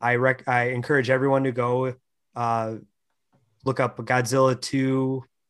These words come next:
uh, canceled on YouTube. You should be able to find it. <clears throat> Essentially, Nick and Aubrey, or is it Audrey? I feel like it's Aubrey with a B.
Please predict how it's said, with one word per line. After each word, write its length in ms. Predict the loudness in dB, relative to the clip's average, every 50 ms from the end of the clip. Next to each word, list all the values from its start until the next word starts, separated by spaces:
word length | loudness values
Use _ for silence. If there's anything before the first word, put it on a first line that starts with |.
| _ _ _ _ _ _ _ _ _ _ _ _ _ _ _ _ _ -8
uh, 380 | -6 -4 -2 -2 -2 -4 -4 -8 -10 -14 -18 _ _ _ _ _ _ _ _ _ _ _ _ _ _ _ _ _ _ _ _ -6
canceled 600 | -2 0 0 0 2 4 4 4 4 2 0 -8 _ _ _ _ _ _ _ _ _
on 120 | -4 -2 0
YouTube. 600 | 0 0 0 0 2 2 2 2 2 0 -6 -10 _
You 120 | -8 -6
should 200 | -4 -4 -4 0
be 80 | 2 2
able 120 | 0 0
to 80 | -2 -6
find 280 | -4 -2 -2 0 0 -2
it. 140 | -4 -6 -12 _ _ _ _ -20 -20 -20 -20 -20 -18 _ -14 -8 -2 0
<clears throat> 560 | 0 0 4 4 6 6 6 4 2 0 -2
Essentially, 720 | -4 0 4 4 4 4 4 4 4 4 4 2 0 -4 _ _ _ _ _ _ _ _ _ _ _ _ _ _ _ _ _ _
Nick 460 | -6 -2 2 2 2 2 0 -8 -16 -8 _
and 800 | 0 0 4 4 4 4 4 2 2 0 0 -2 -4 -6 -10 -12 _ _ _ _ _ _ _ _ _ _ _
Aubrey, 760 | 4 6 6 6 6 4 4 2 2 2 -2 -4 -6 -8 _ _ _ _ _ _ _ _ _ _ _ _ _ _ _ _ _ _ _ _ _
or 60 | -4
is 100 | -2 -2
it 80 | -2 0 2
Audrey? 460 | 4 6 6 6 4 0 -6 -6 -6
I 80 | -8 -8
feel 220 | -4 0 2 2 2
like 140 | 2 0
it's 140 | -2 -6 -8 -4 0
Aubrey 440 | 2 2 2 2 0 -4 -4 -2 -4
with 180 | -4 -6 -6
a 60 | -8
B. 500 | -10 -6 -4 -2 -2 0 -2 -4 -6 -10